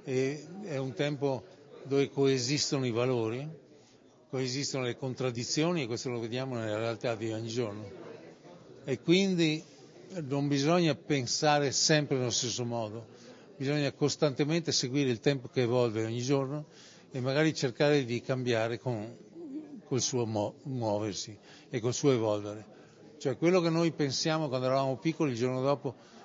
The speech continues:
quando non lo siamo più, do-, deve essere diverso da quello che siamo, che pensavamo. Quello che penseremo domani è diverso da quello che pensiamo oggi.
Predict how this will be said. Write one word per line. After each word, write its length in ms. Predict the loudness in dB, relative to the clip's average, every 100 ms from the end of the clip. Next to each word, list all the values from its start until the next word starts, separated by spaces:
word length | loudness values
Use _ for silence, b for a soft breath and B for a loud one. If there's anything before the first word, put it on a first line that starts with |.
| B
quando 200 | -4 -2
non 180 | 0 0
lo 60 | 2
siamo 280 | 4 2
più, 300 | 4 4 2 0
do-, 220 | -2 0
deve 200 | 2 4
essere 240 | 4 2 2
diverso 360 | 4 4 2
da 40 | 0
quello 180 | 0
che 100 | -2
siamo, 360 | -2 -2 -4 -6 B B B B
che 160 | -4 -2
pensavamo. 840 | 0 0 2 2 2 0 -4 -12 b b b
Quello 160 | 2 2
che 80 |
penseremo 460 | 2 0 2 2 0
domani 320 | 0 2 2
è 80 | 2
diverso 300 | 2 0 0
da 60 | -2
quello 140 | -2
che 60 | -4
pensiamo 320 | -8 -6 -6
oggi. 280 | -6 -8